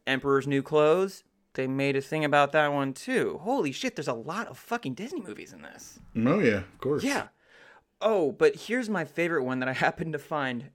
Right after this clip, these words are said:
Speaker 1: Okay. It's called The Wild Ass's Skin. The Wild Ass Skin. This is the real name of it. And I'm going to send you guys a link of the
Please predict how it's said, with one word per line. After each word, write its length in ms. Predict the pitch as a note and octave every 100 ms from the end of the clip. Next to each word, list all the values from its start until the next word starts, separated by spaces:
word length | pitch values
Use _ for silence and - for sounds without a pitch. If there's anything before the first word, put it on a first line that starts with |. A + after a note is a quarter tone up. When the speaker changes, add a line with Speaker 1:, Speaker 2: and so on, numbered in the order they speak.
| _
Speaker 1:
Okay. 340 | C#3 C#3 A#2+ - _ _ _ _ _ _ -
It's 160 | E3 -
called 440 | A3 F3 C#3 D3 - - - - _
The 140 | C3+ C#3
Wild 340 | D3 D#3+ D3
Ass's 380 | A#2+ B2 C3 B2
Skin. 400 | - A2+ E2+ G#2 _ _ _ _ _ _ _ _ _ _ _ _ _ _ _ _ _ _ _ _ _ _ _ _ _ _ _ _ _ _ -
The 60 |
Wild 360 | B2+ C3 C3 B2+
Ass 240 | A#2+ A2
Skin. 340 | - G2 - -
This 160 | C3+ C3+
is 100 | B2
the 80 | C3
real 240 | D3 D#3
name 200 | D3 C#3+
of 120 | B2
it. 200 | A#2 A2+ - - _ _ -
And 200 | C3 C3
I'm 380 | B2 F3+ G#3 A3
going 260 | D#3 F3 F3
to 100 | F#3
send 440 | - - C3+ C3+
you 200 | E3+ E3+ -
guys 480 | B2 A#2 B2 C#3 -
a 340 | D3 D#3+ F3+
link 680 | E3 B2+ A#2 A2 A#2+ - - _ -
of 400 | C3 C#3 C3+ C3+
the 420 | F3 G3+ G#3 G#3